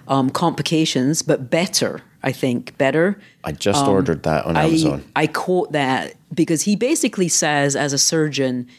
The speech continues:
Speaker 1: being better at what we do, it just takes a willingness to try.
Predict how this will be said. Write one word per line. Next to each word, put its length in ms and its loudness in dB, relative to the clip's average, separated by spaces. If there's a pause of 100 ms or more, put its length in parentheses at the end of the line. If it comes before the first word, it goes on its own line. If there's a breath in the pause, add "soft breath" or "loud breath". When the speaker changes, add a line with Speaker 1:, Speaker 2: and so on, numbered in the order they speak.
(360 soft breath)
Speaker 1:
being 340 0
better 460 0
at 140 -2
what 180 0
we 120 0
do, 580 0 (580 soft breath)
it 140 0
just 340 -2
takes 220 0
a 60 0
willingness 440 2
to 80 -2
try. 480 0